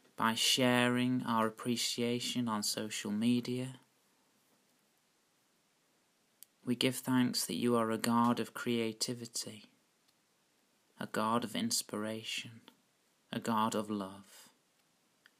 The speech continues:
As we pray for our communities, we lift up to you those who are fearful and anxious. We pray for calm,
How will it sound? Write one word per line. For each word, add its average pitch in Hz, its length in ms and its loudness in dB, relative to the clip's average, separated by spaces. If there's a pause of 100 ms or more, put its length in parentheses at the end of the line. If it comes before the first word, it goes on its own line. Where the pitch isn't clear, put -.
(2750)
As 110 100 -8
we 123 140 0
pray 135 340 2
for 131 240 -2
our 117 160 4
communities, - 1080 -4 (840)
we 120 100 0
lift 120 280 2
up 120 140 0
to - 160 -4
you 120 80 0
those 120 600 2
who 107 140 -4
are 104 60 -6
fearful 127 720 -8 (160)
and 117 160 -4
anxious. - 840 -10 (2500)
We 117 120 -4
pray 120 440 0
for 117 200 -8
calm, 117 760 -4